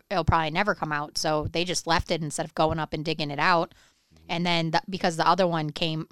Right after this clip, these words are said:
Speaker 1: you know, erupted, they just popped it out.
Speaker 2: Right.
Speaker 1: But that's all I had. So, like, some people don't even have wisdom teeth.
Speaker 2: Yeah.
Speaker 1: It's just been a real expensive.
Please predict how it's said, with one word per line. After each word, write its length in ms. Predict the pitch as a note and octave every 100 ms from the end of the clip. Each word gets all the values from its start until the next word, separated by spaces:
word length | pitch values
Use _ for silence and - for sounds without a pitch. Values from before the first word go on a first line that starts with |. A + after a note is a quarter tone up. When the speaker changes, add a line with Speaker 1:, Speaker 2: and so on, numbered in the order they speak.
| _ -
Speaker 1:
you 120 | F#3
know, 140 | D#3+
erupted, 460 | D3 E3 F#3+ E3+ E3+
they 140 | F3+
just 160 | D#3+ -
popped 260 | D#3+ -
it 60 | C#3+
out. 240 | F3 E3+ - _ _ _ _
Speaker 2:
Right. 300 | D#2+ D#2+ - _
Speaker 1:
But 60 | F#3+
that's 180 | F#3+ G3
all 80 |
I 60 | E3+
had. 240 | F3 F#3+ -
So, 100 | E3
like, 160 | D3+
some 200 | - F#3+
people 220 | - E3+
don't 160 | D#3 D#3
even 180 | D3+ D#3
have 220 | F3 F#3+
wisdom 300 | D#3+ E3 D3
teeth. 300 | C#3+ D3+ - _ _ _ _ _ _ _ _ _ _ _ _ _ -
Speaker 2:
Yeah. 360 | C#3 C#3 C3 - - -
Speaker 1:
It's 100 | A#3
just 160 | C#4
been 160 | B3+ A3+
a 80 | F3+
real 220 | G3 F#3+
expensive. 880 | E3 - D#3 D#3 - - - -